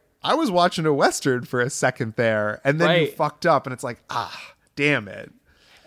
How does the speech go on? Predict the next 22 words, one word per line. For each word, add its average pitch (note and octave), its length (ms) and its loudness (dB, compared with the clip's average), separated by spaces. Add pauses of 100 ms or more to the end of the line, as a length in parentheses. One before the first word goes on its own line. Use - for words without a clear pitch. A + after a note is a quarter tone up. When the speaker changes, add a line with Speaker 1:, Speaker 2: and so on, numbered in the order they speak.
(280)
Speaker 2:
It's A3+ 160 6
Speaker 1:
So A#3 60 -2
Speaker 2:
more, C4 200 4
Speaker 1:
you D3 60 6
Speaker 2:
I - 40 8
Speaker 1:
really F3 120 4
Speaker 2:
think D#3+ 80 2
you C#3+ 80 2
Speaker 1:
feel F3+ 520 2
that, A2+ 400 0 (140)
that A2+ 180 -2 (160)
thing A#2+ 360 0
of, A2 160 -8
like, A#2+ 160 -2 (260)
what C#3 600 0
Hollywood D3 600 0
magic B2 520 -2
is A2+ 100 -8
supposed - 640 -2
to A#2 120 -8
do, A#2+ 540 -2
and A#2+ 240 -4